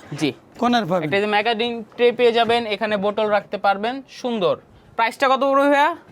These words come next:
Speaker 2: মাত্র উনিশ হাজার টাকা।
Speaker 1: উনিশ হাজার টাকা?
Speaker 2: মাত্র উনিশ হাজার টাকা, এ কম দামে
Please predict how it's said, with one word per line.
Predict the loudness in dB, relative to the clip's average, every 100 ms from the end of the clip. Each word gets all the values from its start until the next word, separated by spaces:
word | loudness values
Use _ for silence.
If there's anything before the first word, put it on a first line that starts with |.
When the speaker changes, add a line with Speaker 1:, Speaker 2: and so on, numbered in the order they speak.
| -20 -4
Speaker 2:
মাত্র | -2 -2 0 2
উনিশ | 4 2 0
হাজার | 0 0 0
টাকা। | -2 -2 -6 -4
Speaker 1:
উনিশ | 0 2 4
হাজার | 2 0 -2
টাকা? | 0
Speaker 2:
মাত্র | 0 0
উনিশ | 0 -2 -2
হাজার | 0 0
টাকা, | 0 0 0
এ | 0 -2
কম | 0 -2 0 0
দামে | 0 2